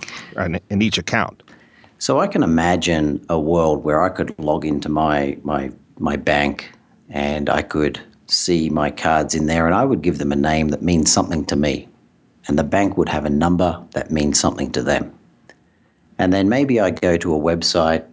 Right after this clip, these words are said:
Speaker 2: and it asks me to pay, and there's an integration play here. It's where it says, "Okay, I need your credit card details." And just like today, I might have my credit card details stored on my mobile phone,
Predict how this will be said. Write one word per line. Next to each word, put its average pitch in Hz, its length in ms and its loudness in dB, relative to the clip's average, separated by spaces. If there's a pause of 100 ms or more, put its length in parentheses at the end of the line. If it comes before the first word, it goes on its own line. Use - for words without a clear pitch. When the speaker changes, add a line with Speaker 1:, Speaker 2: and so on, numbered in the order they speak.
(440)
Speaker 2:
and 76 160 -4
it 76 100 -2
asks 82 380 0
me 78 160 0
to - 80 -4
pay, 76 520 -2 (160)
and 82 140 2
there's 80 220 2
an 76 160 2
integration 80 760 0
play 67 260 0
here. - 280 -8 (420)
It's - 280 -6
where 73 500 2 (400)
it 73 140 -8
says, 80 160 2
"Okay, 82 340 2
I 76 60 2
need 82 200 0
your 76 100 -2
credit 110 360 -2
card 71 220 0
details." 71 600 -2 (840)
And 76 160 -4
just 113 220 -2
like 107 220 0
today, 87 360 0
I 73 100 -2
might 76 280 -2
have 76 380 0
my - 140 -4
credit 87 320 -2
card 76 320 -2
details 76 400 -2
stored 80 320 -2
on 73 100 -2
my 76 120 -2
mobile 73 340 0
phone, 76 480 0